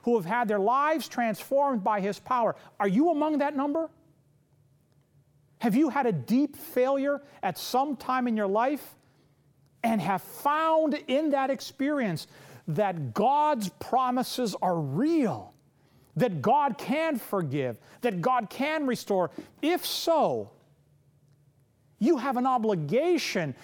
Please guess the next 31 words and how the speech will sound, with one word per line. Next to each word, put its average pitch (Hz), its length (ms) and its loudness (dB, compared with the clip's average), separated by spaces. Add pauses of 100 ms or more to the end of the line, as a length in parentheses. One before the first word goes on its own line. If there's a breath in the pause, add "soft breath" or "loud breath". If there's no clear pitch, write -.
(180 loud breath)
to 214 140 0
share 302 480 -2
your 233 260 2
story 226 720 0 (240)
with 196 160 0
others. 175 640 -6 (1700 soft breath)
Maybe 277 600 0
you're 269 280 2
watching 269 480 0
me 208 120 0
right 170 260 -2
now, 160 460 -4
and, 120 120 -8 (840 soft breath)
and 165 140 -6 (100)
maybe 302 400 2
at 185 120 0
this 190 320 2
very 277 260 2
moment 233 420 0
you 277 200 2
are 269 80 0
going 233 340 0
through 190 200 -2
a 180 40 0
time 220 400 -2
of 160 80 -4
failure 214 560 0 (480 loud breath)
or 147 140 -6
a 139 60 -6
time 269 440 -2
of 233 160 -2